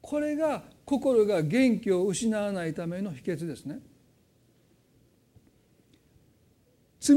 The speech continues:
人たちのこのような犯行を忍ばれた方とは誰でしょう？イエス・キリストですよね。この方のことを考えなさい。何を考えるんでしょうか？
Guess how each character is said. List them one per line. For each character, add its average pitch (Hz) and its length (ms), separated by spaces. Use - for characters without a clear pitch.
人 208 240
た 196 140
ち 202 120
の 180 140
こ 214 160
の 226 120
よ 220 160
う - 40
な 170 140
犯 190 340
行 185 200
を 170 80
忍 202 240
ば 208 140
れ 180 100
た 160 140
方 175 280
と 143 100
は 135 80
誰 175 160
で 160 80
し - 100
ょ 139 60
う？ - 40
イ 202 120
エ 156 60
ス・ - 120
キ - 80
リ 147 100
ス - 80
ト 139 60
で 127 120
す - 80
よ 143 80
ね。 - 80
こ 208 140
の 208 100
方 190 180
の 190 80
こ 170 80
と 156 80
を 131 40
考 - 100
え 247 60
な 247 140
さ 226 80
い。 - 80
何 359 240
を - 60
考 165 180
え 156 100
る 151 80
ん 127 40
で 120 60
し - 80
ょ - 80
う - 40
か？ - 40